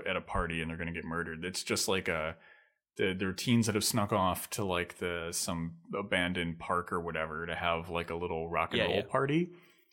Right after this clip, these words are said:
Speaker 1: And, and it lacks, it doesn't have that adult element that would jettison this into a slasher. And, and, like, the, the teens in this movie that have a romantic relationship,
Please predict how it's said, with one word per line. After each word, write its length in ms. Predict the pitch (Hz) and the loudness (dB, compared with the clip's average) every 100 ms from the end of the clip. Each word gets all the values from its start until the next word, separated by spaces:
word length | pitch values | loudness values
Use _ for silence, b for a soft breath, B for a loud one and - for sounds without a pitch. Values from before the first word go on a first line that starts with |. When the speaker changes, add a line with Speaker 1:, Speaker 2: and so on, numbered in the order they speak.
| b b b - | b b b 2
Speaker 1:
And, 160 | 120 123 | 4 4
and 180 | 131 | 6
it 100 | 123 | 4
lacks, 680 | 123 113 113 123 120 - - - - | 6 6 6 4 4 2 2 -2 -2
it 200 | 120 117 | -2 2
doesn't 260 | 123 127 117 | 2 4 4
have 320 | 117 113 110 | 4 4 2
that 120 | 92 | 0
adult 360 | 85 90 85 - | 0 0 0 0
element 400 | 85 85 76 76 - | 0 0 -4 -8 -4
that 200 | 95 85 | -4 -2
would 480 | 85 80 78 85 92 _ 113 | -2 -2 -4 -10 -14 _ -6
jettison 540 | 104 104 95 - 92 | 2 4 4 2 0
this 180 | 85 - | -2 -2
into 200 | 85 82 | -2 -2
a 60 | |
slasher. 680 | 76 - 80 85 147 147 170 b b b b b - | -2 0 0 0 -2 -4 -6 b b b b b 0
And, 280 | 131 120 120 | 4 4 4
and, 180 | 113 117 | 4 4
like, 180 | 107 | 4
the, 200 | 113 110 | 6 6
the 160 | 101 104 | 4 0
teens 320 | - 156 147 | 0 2 2
in 80 | 123 | 4
this 160 | 110 - | 2 2
movie 220 | 98 92 | 0 0
that 120 | 90 | -2
have 300 | - 113 110 | -2 0 0
a 40 | |
romantic 520 | 104 95 87 82 - 95 | 0 0 0 -4 -6 -6
relationship, 680 | 82 82 - 80 87 85 | -6 -6 -6 -6 -6 -8